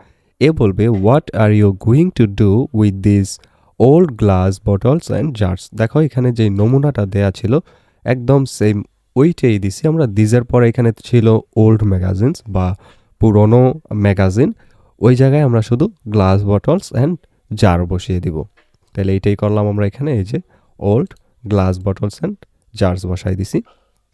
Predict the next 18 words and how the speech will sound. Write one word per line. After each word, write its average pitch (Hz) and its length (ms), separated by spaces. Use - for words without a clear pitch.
অর্থাৎ 113 200
তুমি 127 200
এই 127 60
পুরনো 107 360
কাচের 101 300
বোতল 101 300
আর 131 100
জারগুলো 98 600
দিয়ে 127 180
কি 107 140
করতে 107 380
যাচ্ছ? 101 400
বি 110 120
বলতেছে, 104 440
"I 104 220
don't 104 340
know 147 160
what 104 180